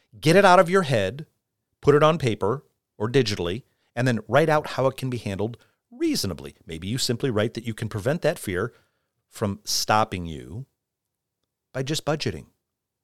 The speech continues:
Just start setting aside an amount of money that you believe getting your S R A designation will cost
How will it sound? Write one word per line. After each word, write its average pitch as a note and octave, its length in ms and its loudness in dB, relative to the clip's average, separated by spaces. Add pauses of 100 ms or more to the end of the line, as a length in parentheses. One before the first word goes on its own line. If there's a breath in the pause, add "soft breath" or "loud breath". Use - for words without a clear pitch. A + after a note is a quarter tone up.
(220)
Just D#3+ 180 2
start D#3+ 300 2
setting B2 320 0
aside F#2+ 460 -2 (180 loud breath)
an G#2+ 80 -2
amount G2 320 -2
of G#2+ 180 -2
money F2 280 -6
that G#2 200 -8
you G#2+ 120 -4
believe A2 340 -2
getting G2 260 -4
your G2 120 -4
S F#2 160 -4
R G#2+ 100 -2
A A2+ 100 -4
designation A2+ 580 -6
will D#3 60 -10
cost - 320 -4